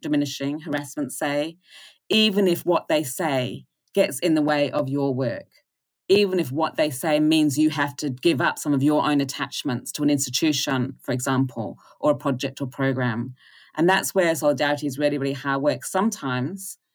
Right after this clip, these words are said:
to actually be in solidarity with somebody else, we actually have to stop what we're doing.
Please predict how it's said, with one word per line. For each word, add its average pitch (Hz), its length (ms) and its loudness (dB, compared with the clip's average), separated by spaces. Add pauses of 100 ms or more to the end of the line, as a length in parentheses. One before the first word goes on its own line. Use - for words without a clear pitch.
(220)
to 175 140 2
actually 170 300 0
be 165 300 2
in 151 100 -2
solidarity 143 540 0
with 135 80 -2
somebody 143 320 0
else, 131 240 -2
we 147 80 2
actually 180 280 0
have 170 140 -4
to 131 80 -6
stop 143 240 0
what 135 160 -2
we're 135 100 2
doing. 131 520 0